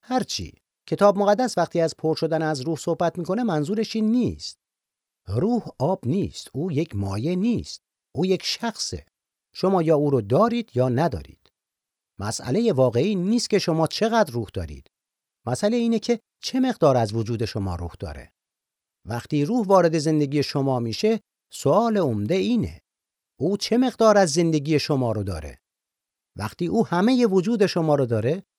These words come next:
شما پر از روح هستی. شخصی که پر از روح هست، کسیه که در کنترل روحه. همونطور که یک شخص مست تحت تأثیر الکل هست، باید شما هم تحت تأثیر روح القدس باشید.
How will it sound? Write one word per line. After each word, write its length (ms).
شما 260
پر 160
از 200
روح 220
هستی. 320
شخصی 400
که 160
پر 180
از 160
روح 340
هست، 320
کسیه 320
که 120
در 180
کنترل 500
روحه. 480
همونطور 420
که 100
یک 160
شخص 340
مست 440
تحت 240
تأثیر 460
الکل 420
هست، 320
باید 200
شما 360
هم 120
تحت 280
تأثیر 440
روح 200
القدس 420
باشید. 400